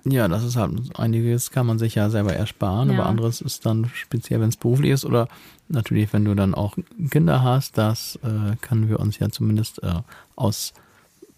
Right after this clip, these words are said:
Speaker 1: naja, separater Perspektive
Speaker 2: Vor allem
Speaker 1: vorstellen.
Speaker 2: kleine Kinder. Also wenn du ein
Speaker 1: Da
Speaker 2: Baby
Speaker 1: ist
Speaker 2: hast
Speaker 1: halt
Speaker 2: und du kann, du schläfst nicht mehr.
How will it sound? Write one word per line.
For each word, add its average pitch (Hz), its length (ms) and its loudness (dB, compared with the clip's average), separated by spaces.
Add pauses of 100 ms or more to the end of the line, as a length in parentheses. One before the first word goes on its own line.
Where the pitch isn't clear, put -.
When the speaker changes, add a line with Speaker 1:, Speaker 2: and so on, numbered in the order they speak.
(180)
Speaker 1:
naja, 101 420 0
separater 110 480 0
Perspektive 120 480 0
Speaker 2:
Vor 196 40 6
allem 185 120 4
Speaker 1:
vorstellen. 196 260 6
Speaker 2:
kleine 226 160 4
Kinder. 196 200 4 (300)
Also 196 140 4
wenn 214 120 8
du 214 40 8
ein 208 100 6
Speaker 1:
Da 220 140 8
Speaker 2:
Baby 240 120 6
Speaker 1:
ist 220 100 4
Speaker 2:
hast 240 200 4
Speaker 1:
halt - 20 2
Speaker 2:
und 220 60 2
du 214 60 2
kann, 220 180 0
du 196 100 4
schläfst 214 360 4
nicht 294 180 4
mehr. 294 280 8